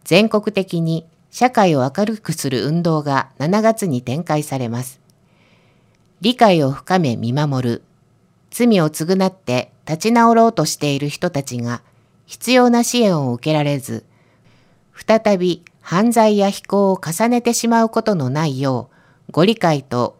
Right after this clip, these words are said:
ご協力をよろしくお願いします。更生保護のマスコットキャラクター、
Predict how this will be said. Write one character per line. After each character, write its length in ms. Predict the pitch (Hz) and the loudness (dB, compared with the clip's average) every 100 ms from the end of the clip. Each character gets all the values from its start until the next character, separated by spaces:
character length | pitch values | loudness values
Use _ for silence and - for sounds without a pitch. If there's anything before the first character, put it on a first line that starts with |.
| _ | _
ご 120 | 143 | -6
協 260 | 147 233 226 | 0 2 4
力 360 | 220 214 190 180 | 2 2 2 2
を 80 | |
よ 160 | 127 131 | 2 0
ろ 100 | 196 | 0
し 120 | 208 | -2
く 120 | - | -2
お 80 | 180 | -2
願 280 | 175 160 156 | 0 -2 -4
い 40 | |
し 140 | 160 151 | -6 -6
ま 160 | 143 | -6
す。 180 | 147 - _ _ _ _ _ _ _ _ _ _ _ _ _ _ _ _ _ _ _ | -8 -12 _ _ _ _ _ _ _ _ _ _ _ _ _ _ _ _ _ _ _
更 240 | - 226 | 2 2
生 240 | 262 254 254 | 4 2 2
保 160 | 240 | 2
護 140 | 202 151 | 0 0
の 280 | 123 120 - | -2 -4 -6
マ 160 | 131 165 | -6 -6
ス 80 | - | -2
コ 120 | 233 | -2
ッ 40 | |
ト 220 | 240 - 220 | -2 -4 -2
キ 100 | 220 | 0
ャ 40 | |
ラ 120 | 190 | 0
ク 120 | 170 | -4
タ 340 | - 120 110 | -8 -6 -6
ー、 60 | - | -8